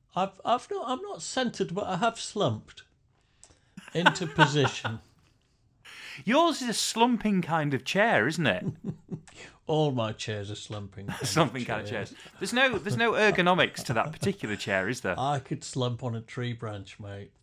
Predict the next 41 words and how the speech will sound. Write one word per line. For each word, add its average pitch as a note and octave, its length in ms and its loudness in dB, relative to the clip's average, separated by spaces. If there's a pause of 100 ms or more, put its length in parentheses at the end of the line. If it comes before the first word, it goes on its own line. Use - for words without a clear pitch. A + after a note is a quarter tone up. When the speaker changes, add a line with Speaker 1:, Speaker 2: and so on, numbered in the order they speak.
(720)
Speaker 1:
<laughs> D#3+ 60 -12 (1800)
Speaker 2:
And F3+ 200 -2
there's A3 340 6
the A3 140 4
episode G#3 560 2
title. B2+ 520 4
Speaker 1:
<laughs> E3 160 4 (120)
Speaker 2:
It's - 260 -4
there A#3+ 480 4
already. G#3 580 2 (320)
I G#3 220 6
could F#3 240 0
slump F#3 380 0
on E3 100 2
a D#3 80 2
tree C3 260 0
branch. F#2+ 420 -4 (100)
That's E3+ 340 4
what G2+ 140 0
we G2+ 100 0
want. D3 320 0 (240)
Speaker 1:
I C#3+ 140 -6
could. D3 400 -6 (1200)
Speaker 2:
Mm, G#2+ 260 -6
I C3+ 100 4
love F3 200 2
that A2 200 4
chair. G2 300 -2
I D3 140 6
used F3 220 0
to C3 60 0
have G2+ 60 2
a F#2 40 -10
chair G#2 240 -2
like F2+ 180 -4
that. F2 240 -10
I G#2+ 80 -6
think A2+ 120 -6
the - 60 -18
chair's G2 280 -8
amazing. F#2 400 -8